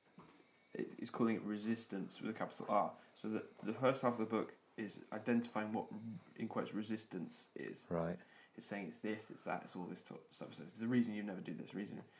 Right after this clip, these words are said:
Speaker 1: So I'm halfway through it, and it's still sort of explaining that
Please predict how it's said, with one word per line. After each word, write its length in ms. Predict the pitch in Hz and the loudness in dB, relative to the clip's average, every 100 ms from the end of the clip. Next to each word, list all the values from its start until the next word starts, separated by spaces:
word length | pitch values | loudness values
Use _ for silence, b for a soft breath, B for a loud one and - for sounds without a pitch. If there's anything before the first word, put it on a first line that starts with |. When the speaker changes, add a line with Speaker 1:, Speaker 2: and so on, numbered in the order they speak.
| B B B B | B B B B
Speaker 1:
So 120 | - | 6
I'm 100 | 120 | 8
halfway 300 | 135 135 127 | 10 8 4
through 220 | 117 117 104 | 4 6 6
it, 160 | 95 - | 4 0
and 120 | 104 | -4
it's 140 | - | -4
still 240 | - 110 95 | 0 0 0
sort 200 | - - | -6 -4
of 100 | 92 - - - - | -6 -10 -20 -20 -14
explaining 640 | - - 110 107 107 107 113 - - _ - | -12 0 2 4 2 -2 -4 -14 -20 _ 0
that 340 | 101 - - | 2 2 -6